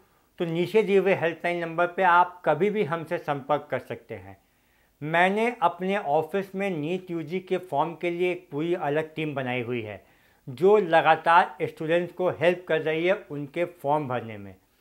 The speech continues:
तो आप WhatsApp के माध्यम से या call के माध्यम से हमारी उस expert team के साथ जुड़ सकते हैं।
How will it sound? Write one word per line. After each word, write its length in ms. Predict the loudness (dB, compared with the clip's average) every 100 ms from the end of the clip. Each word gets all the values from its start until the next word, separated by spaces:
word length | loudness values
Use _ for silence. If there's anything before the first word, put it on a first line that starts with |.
| _ _ _ 0
तो 40 |
आप 440 | 0 6 8 8 4 -18 _ _ _ -2
WhatsApp 500 | 4 4 2 -6 -6
के 80 | -2
माध्यम 440 | 0 -2 -4 -10
से 140 | -10 -4
या 140 | -4 -4
call 180 | -2 -2 -4
के 80 | -8
माध्यम 400 | -6 -6 -8 -10
से 180 | -8 -8
हमारी 440 | -8 -8 -4 -4
उस 240 | -6 -8 -16
expert 360 | -16 -6 -4 -4 -8
team 160 | -10
के 140 | -10 -6
साथ 260 | -4 -4
जुड़ 140 | -6 -10
सकते 340 | -14 -16 -20
हैं। 220 | -20 -20